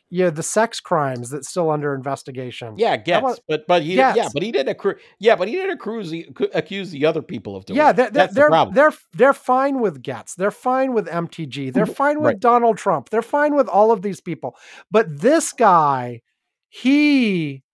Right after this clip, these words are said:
Speaker 1: did the thing that is unforgivable.
Speaker 2: Right.
Speaker 1: He made an accusation that other Republicans
Speaker 2: We're having
Speaker 1: were
Speaker 2: cocaine orgies.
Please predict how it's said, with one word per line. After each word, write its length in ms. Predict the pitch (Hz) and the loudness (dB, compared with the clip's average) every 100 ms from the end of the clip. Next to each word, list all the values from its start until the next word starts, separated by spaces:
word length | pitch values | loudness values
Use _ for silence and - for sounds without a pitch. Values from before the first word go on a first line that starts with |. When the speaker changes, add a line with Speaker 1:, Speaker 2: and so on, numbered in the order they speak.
| _ _ _ _ _ _ _ _ _ - | _ _ _ _ _ _ _ _ _ 4
Speaker 1:
did 240 | 214 151 | 4 4
the 100 | 139 | -6
thing 320 | - 208 175 | -2 0 -2
that 160 | 127 139 | -4 -4
is 120 | 147 | 0
unforgivable. 840 | 170 165 - 143 180 220 135 - _ _ _ _ _ _ | 0 -2 -8 -2 0 2 -2 -8 _ _ _ _ _ _
Speaker 2:
Right. 220 | 147 180 170 | 2 2 4
Speaker 1:
He 320 | 262 285 269 | 6 6 6
made 220 | 214 202 | 4 2
an 80 | 190 | 2
accusation 840 | 180 185 - 165 170 180 - 160 139 | -2 -2 -4 -4 -2 -4 -6 -8 -6
that 140 | 143 _ _ | -12 _ _
other 500 | 226 269 277 285 277 | 0 2 2 0 0
Republicans 1500 | 254 269 269 269 294 285 247 - 147 131 131 156 180 - _ _ _ _ _ _ _ _ _ _ _ _ _ | 4 2 6 4 4 2 0 0 -4 -4 -8 -10 -14 -20 _ _ _ _ _ _ _ _ _ _ _ _ _
Speaker 2:
We're 100 | 214 | -6
having 260 | 147 156 226 | -4 4 6
Speaker 1:
were 140 | 220 | 6
Speaker 2:
cocaine 480 | 165 180 - 170 170 | 4 2 2 4 6
orgies. 680 | 151 135 120 92 87 - | 4 4 -2 -14 -20 -20